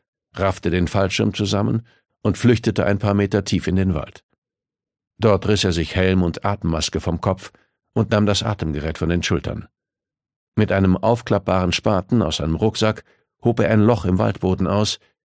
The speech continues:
in das er den Fallschirm und sämtliche Teile der Ausrüstung vergrub, die er im Moment nicht brauchte. Nachdem er die Stelle mit einem G P S-Tracker markiert und sicherheitshalber zwei gekreuzte Äste in die Erde gesteckt hatte, richtete er sich schweißgebadet auf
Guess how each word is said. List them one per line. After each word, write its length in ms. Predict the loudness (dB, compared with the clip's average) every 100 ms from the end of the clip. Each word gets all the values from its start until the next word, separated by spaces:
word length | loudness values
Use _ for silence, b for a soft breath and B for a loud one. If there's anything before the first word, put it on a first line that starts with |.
| _
in 120 | 0
das 180 | 2 0
er 80 | 0
den 160 | 0 0
Fallschirm 560 | 0 0 0 0 0
und 200 | 0 0
sämtliche 420 | 0 0 -2 -2
Teile 280 | 0 0 2
der 180 | 0 0
Ausrüstung 460 | 0 -2 -6 -6 -2
vergrub, 460 | -2 0 -2 -2 b b _ -4
die 100 | -2
er 80 | -2
im 60 | -2
Moment 420 | 0 0 -2 -6
nicht 160 | -6
brauchte. 460 | -2 -2 -2 -8 -12 _ _ _ _ _ _ _ _ _ _ _ _ _
Nachdem 340 | 0 4 4 4
er 60 |
die 120 | 4 0
Stelle 340 | 0 0 2
mit 180 | 0 0
einem 360 | 0 0 -4 -4
G 180 | -2 0
P 160 | 0
S-Tracker 560 | 0 -2 -2 -4 -2 -4
markiert 560 | -4 -4 -2 -2 -4 -14 _ _
und 220 | -6 -2
sicherheitshalber 680 | 0 0 -2 -2 -4 -4 -4
zwei 260 | -4 -4 -4
gekreuzte 640 | -6 -4 -4 -4 -6 -2
Äste 340 | -2 -2 -4
in 80 | -6
die 120 | -4
Erde 220 | -2 -2 -2
gesteckt 380 | -2 -2 0
hatte, 300 | 0 2 0 b b b _ _ -2
richtete 420 | 0 2 0 0
er 100 | 0
sich 160 | 0 0
schweißgebadet 760 | 2 2 2 0 2 2 0 0
auf 340 | -2 -2